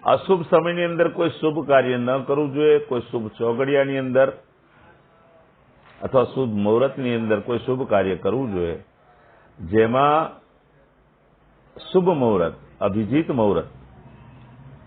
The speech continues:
સવારે અગિયાર અને સત્તાવન મિનિટથી બાર અને છેતાલીસ મિનિટ સુધી છે.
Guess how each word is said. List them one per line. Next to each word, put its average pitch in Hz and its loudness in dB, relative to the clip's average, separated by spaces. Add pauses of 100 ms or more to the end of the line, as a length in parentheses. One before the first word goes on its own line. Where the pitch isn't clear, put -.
(500)
સવારે 104 2
અગિયાર 117 0
અને 135 -2
સત્તાવન 135 0
મિનિટથી 110 -4 (880)
બાર 120 4
અને 135 -4
છેતાલીસ 127 -4
મિનિટ 120 -8
સુધી 90 -10
છે. - -20